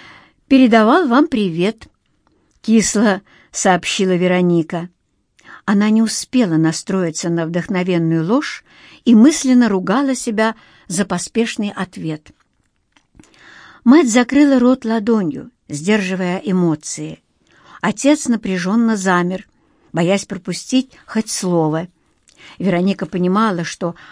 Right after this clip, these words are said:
от неё ждут развёрнутого отчёта с интересными деталями из жизни блудного сына.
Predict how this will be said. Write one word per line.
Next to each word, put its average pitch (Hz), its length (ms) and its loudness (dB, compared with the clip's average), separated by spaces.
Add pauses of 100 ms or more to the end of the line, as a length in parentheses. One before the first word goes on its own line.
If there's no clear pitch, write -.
(280)
от - 220 -6
неё 190 380 2
ждут 214 500 -2
развёрнутого 202 960 -2
отчёта 226 720 -6 (720)
с - 160 -4
интересными 226 640 2
деталями 262 800 0 (160)
из 208 160 2
жизни 202 500 2
блудного 180 500 -2
сына. 135 460 -8